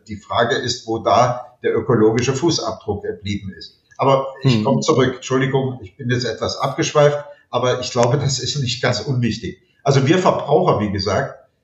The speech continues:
Speaker 1: äh, wir, äh, wir müssten eigentlich uns vor allem vor, äh, eines, äh,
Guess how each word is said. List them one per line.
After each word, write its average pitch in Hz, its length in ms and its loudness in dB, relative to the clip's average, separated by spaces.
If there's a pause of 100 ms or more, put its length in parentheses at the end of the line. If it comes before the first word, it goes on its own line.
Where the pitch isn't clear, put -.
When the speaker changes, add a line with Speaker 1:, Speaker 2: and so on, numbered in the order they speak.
(140)
Speaker 1:
äh, 117 240 4 (240)
wir, 139 440 0
äh, 127 440 -2
wir 127 340 0
müssten 185 380 0
eigentlich 156 760 0
uns 135 240 0
vor - 280 -2
allem 175 300 2
vor, - 440 -8
äh, 123 260 0
eines, 156 640 0
äh, 127 320 0